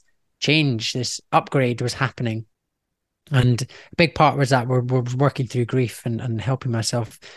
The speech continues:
move through that and empowering myself to move through that through something so simple as breathing. So that was when I first realized that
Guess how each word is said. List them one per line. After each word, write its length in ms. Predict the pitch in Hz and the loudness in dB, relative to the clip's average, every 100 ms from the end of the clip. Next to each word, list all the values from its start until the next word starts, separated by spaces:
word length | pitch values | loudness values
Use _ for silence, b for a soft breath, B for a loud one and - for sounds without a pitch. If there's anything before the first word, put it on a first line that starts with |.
| B _ | B _
move 360 | 127 135 156 - | 4 6 6 6
through 180 | 131 | 2
that 240 | 107 107 - | 4 0 0
and 80 | 113 | -2
empowering 540 | 110 135 143 143 131 | 0 4 6 6 4
myself 360 | 117 - 117 - | 0 -2 -4 -2
to 100 | 120 | -2
move 200 | 120 110 | -2 -2
through 200 | 123 110 | -4 -4
that 380 | 110 - - - b b - | -4 -6 -14 -18 b b -6
through 120 | 127 | -2
something 340 | - 123 135 | -2 0 -2
so 140 | - 117 | -2 0
simple 340 | 123 113 120 | 0 2 0
as 80 | 104 | 0
breathing. 420 | - 127 117 117 B B B B B | 2 2 2 -4 B B B B B
So 160 | - 156 | -2 2
that 160 | 185 | 4
was 240 | 254 233 - _ _ | 2 -2 -6 _ _
when 180 | - 165 | 0 4
I 120 | 156 | 4
first 460 | 131 - 135 - - - _ | 2 -2 -4 -4 -10 -20 _
realized 1080 | 131 135 151 160 139 117 107 107 - - - _ _ _ _ _ _ _ _ _ | -4 2 4 6 6 2 -2 -4 -8 -10 -16 _ _ _ _ _ _ _ _ _
that 560 | 127 120 120 - - | 0 2 -4 -8 -8